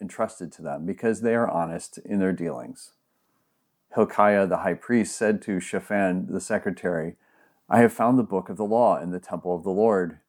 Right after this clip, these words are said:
He gave it to Shaphan, who read it. Then Shaphan the secretary went to the king and reported to him, "Your officials have paid out the money that was in the temple of the Lord and have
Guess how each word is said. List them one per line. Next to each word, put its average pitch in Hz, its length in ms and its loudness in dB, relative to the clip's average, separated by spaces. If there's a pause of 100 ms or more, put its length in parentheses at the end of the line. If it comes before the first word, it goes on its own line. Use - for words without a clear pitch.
(680)
He 117 100 -2
gave 101 200 2
it 95 80 -4
to 98 160 -6
Shaphan, 82 680 -4 (220)
who 113 80 -2
read 92 220 4
it. - 180 -10 (760)
Then 107 160 0
Shaphan 95 680 -2
the 95 60 -4
secretary 95 640 -2
went 98 280 -2
to 101 80 -12
the 98 100 -2
king 107 380 -2
and 92 100 -2
reported 95 460 -2
to 87 60 -10
him, 87 260 -6
"Your 110 160 2
officials 107 580 -4
have 95 220 -8
paid 107 240 -2
out 95 260 0
the 101 80 -8
money 98 440 -2 (440)
that 110 140 2
was 101 180 0
in 98 60 0
the 95 100 0
temple 87 380 -2
of 82 80 -6
the 87 40 -6
Lord 92 380 2
and 92 140 -2
have 90 260 -8